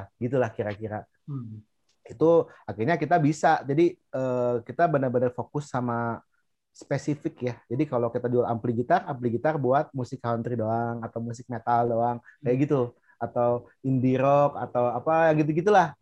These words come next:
Speaker 2: Iya.
Speaker 1: Ini modelingnya ini, modelingnya ini. Jadi kita benar-benar bikin produk tuh satu, satu, satu, satu, satu, satu, satu, satu, satu.
Speaker 2: Iya, iya.
Speaker 1: Setahun kayak bisa keluar tuh dua atau tiga gitu ya.
Speaker 2: Iya, iya, iya. Iya, iya. Itu,
Speaker 1: Gitu
Speaker 2: itu
Speaker 1: lah.
Speaker 2: strategi yang, yang menarik juga sih dibanding bikin yang
Speaker 1: Ya.
Speaker 2: satu gede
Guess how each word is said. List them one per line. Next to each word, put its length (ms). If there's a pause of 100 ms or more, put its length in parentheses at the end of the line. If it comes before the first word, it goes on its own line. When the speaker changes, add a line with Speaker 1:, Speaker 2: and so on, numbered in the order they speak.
Speaker 2:
Iya. 320
Speaker 1:
Ini 160
modelingnya 420
ini, 220
modelingnya 340
ini. 120
Jadi 80 (120)
kita 220
benar-benar 480
bikin 340
produk 300
tuh 100
satu, 200
satu, 180
satu, 180
satu, 160
satu, 220
satu, 160
satu, 180
satu, 160
satu. 220 (680)
Speaker 2:
Iya, 140
iya. 80
Speaker 1:
Setahun 340
kayak 380
bisa 180
keluar 300
tuh 260 (300)
dua 480
atau 480
tiga 480
gitu 260
ya. 40 (420)
Speaker 2:
Iya, 180
iya, 220
iya. 260 (480)
Iya, 160
iya. 240
Itu, 160
Speaker 1:
Gitu 80
Speaker 2:
itu 80
Speaker 1:
lah. 80
Speaker 2:
strategi 480
yang, 160 (240)
yang 320
menarik 400
juga 240
sih 160
dibanding 480
bikin 320
yang 80
Speaker 1:
Ya. 160
Speaker 2:
satu 160
gede 260